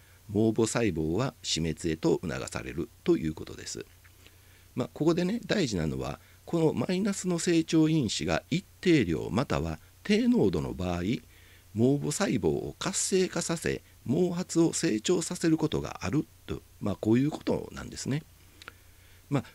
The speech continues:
これらはあくまでも、まあ、まだまだ研究段階で発表された論文ですので、まあ、医学的、科学的に、まあ、確定というわけではないんですけども、フィナステリドにも初期脱毛はあるというね、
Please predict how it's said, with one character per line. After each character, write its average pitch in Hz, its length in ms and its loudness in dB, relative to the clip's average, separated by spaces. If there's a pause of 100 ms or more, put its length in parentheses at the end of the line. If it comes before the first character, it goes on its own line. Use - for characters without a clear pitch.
こ - 120 2
れ 359 100 6
ら 87 140 4
は 67 200 -2
あ 165 120 -2
く - 120 -6
ま 92 120 2
で 107 80 6
も、 78 160 2
ま 73 140 -2
あ、 71 140 -10
ま 82 140 -4
だ 104 80 2
ま 85 120 2
だ 71 160 -4
研 98 300 -2
究 87 180 0
段 85 240 0
階 - 200 -8
で 76 220 -4
発 82 240 -4
表 78 120 0
さ 82 80 0
れ 71 80 0
た - 120 -8
論 69 220 -4
文 69 200 -6
で 85 120 -2
す - 120 -6
の 69 100 -4
で、 67 220 -6 (460)
ま 110 100 2
あ、 - 80 -8
医 127 80 2
学 135 240 0
的、 117 340 2
科 127 140 -2
学 123 240 -2
的 113 260 -4
に、 113 240 2
ま 92 120 -2
あ、 82 40 -6
確 - 300 -6
定 285 200 -2
と 87 100 2
い 82 120 2
う 85 40 2
わ 85 100 2
け 90 80 -4
で 78 100 -4
は 82 200 -6
な 80 160 -2
い 90 40 0
ん 90 60 0
で 73 80 -4
す - 80 -10
け 78 100 -4
ど 69 100 -6
も、 67 200 -6 (1160)
フ - 140 -4
ィ - 20 4
ナ 214 100 2
ス - 120 -8
テ 185 100 4
リ 127 80 6
ド 80 100 -2
に 85 120 0
も 76 200 0 (200)
初 - 180 -6
期 147 140 -4
脱 269 260 -2
毛 85 220 4
は 95 200 0 (280)
あ 101 120 0
る 190 200 2 (100)
と 95 120 4
い 82 100 2
う 73 80 -2
ね、 90 160 -4